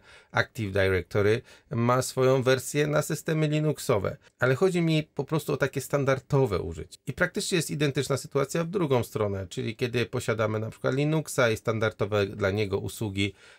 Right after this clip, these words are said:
czy też zupełnie inny system operacyjny. Oczywiście nie ogranicza nas to i nadal mamy możliwość uruchomienia kontenerów czy też maszyn wirtualnych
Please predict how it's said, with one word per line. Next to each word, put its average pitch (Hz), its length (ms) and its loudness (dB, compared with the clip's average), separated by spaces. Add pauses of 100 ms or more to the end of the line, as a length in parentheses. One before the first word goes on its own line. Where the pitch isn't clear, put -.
czy 151 100 -10
też 139 260 0 (240)
zupełnie 90 580 -2 (240)
inny 90 380 0
system 80 600 -6 (120)
operacyjny. 107 800 0 (160)
Oczywiście 131 640 -4
nie 156 180 2
ogranicza 196 540 2
nas 90 220 -2
to 156 180 -2
i 160 80 -2
nadal 165 340 2
mamy 110 260 2
możliwość 95 540 0
uruchomienia 107 580 0
kontenerów 90 720 -2
czy - 120 -10
też 170 220 -8
maszyn 101 360 0
wirtualnych 87 720 -4